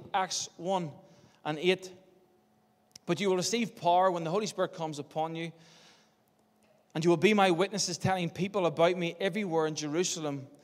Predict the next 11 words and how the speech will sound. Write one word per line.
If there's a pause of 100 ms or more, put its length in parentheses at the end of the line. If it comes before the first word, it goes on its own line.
(160)
throughout
Judea, (560)
in
Samaria, (160)
and
to
the
ends (960)
of
the
earth."